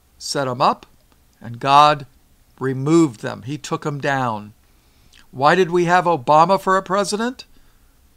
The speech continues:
God sets 'em up, God takes 'em away. Why is Donald Trump in office? Because God wants him there.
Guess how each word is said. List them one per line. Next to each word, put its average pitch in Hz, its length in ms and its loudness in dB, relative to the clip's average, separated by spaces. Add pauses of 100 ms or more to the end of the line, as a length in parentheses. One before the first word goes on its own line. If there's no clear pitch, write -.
(460)
God 123 300 -2
sets 143 320 -4
'em 135 100 -8
up, 226 280 2 (240)
God 117 260 -6
takes 131 260 -8
'em 143 80 -10
away. 165 420 0 (1500)
Why 139 180 0
is 156 140 -4
Donald 196 340 0
Trump 208 260 0
in 208 60 -2
office? 208 460 -2
Because 123 360 -10
God 143 340 0
wants 139 280 -6
him 123 120 -10
there. 117 340 -12